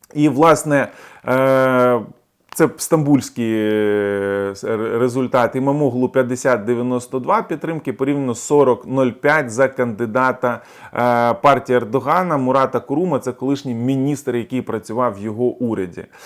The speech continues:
Е, частково офіційні результати, оприлюднені Державним агентством Анадолу, показали, що П С Р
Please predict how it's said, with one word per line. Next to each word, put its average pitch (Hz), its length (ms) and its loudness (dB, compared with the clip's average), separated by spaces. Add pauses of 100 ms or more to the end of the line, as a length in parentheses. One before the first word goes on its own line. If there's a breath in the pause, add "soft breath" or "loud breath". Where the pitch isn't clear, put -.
(400 loud breath)
Е, 135 460 6
частково 190 520 6
офіційні 160 560 0
результати, 143 560 2
оприлюднені 127 680 0
Державним 120 680 0
агентством 113 580 -4
Анадолу, 143 540 2
показали, 135 580 0
що 123 220 -6
П 120 120 -6
С - 140 -6
Р 190 260 -2